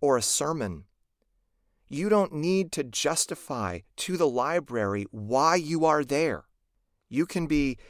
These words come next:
fifteen years old and show up to sit and do math homework with that cute girl in geometry who agreed to be your study partner. You can be the two awkward guys who play D and D in the corner by the windows.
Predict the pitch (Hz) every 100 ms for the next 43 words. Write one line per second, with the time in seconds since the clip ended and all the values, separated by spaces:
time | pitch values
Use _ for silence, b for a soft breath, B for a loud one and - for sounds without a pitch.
0 | B B - 135 - - 135 135 131 117
1 | 117 131 151 - b b 110 110 - 139
2 | - 113 - 139 131 123 123 107 113 135
3 | 147 139 151 - 113 104 92 - 135 -
4 | 123 123 120 104 104 104 123 - 143 127
5 | 110 98 120 120 127 123 120 113 - 139
6 | - 95 - 87 85 _ _ _ _ -
7 | 135 156 170 151 156 131 - - 143 135
8 | 139 123 120 120 127 - - 107 90 107
9 | 113 113 110 117 95 - 117 107 104 98
10 | 87 98 139 147 143 139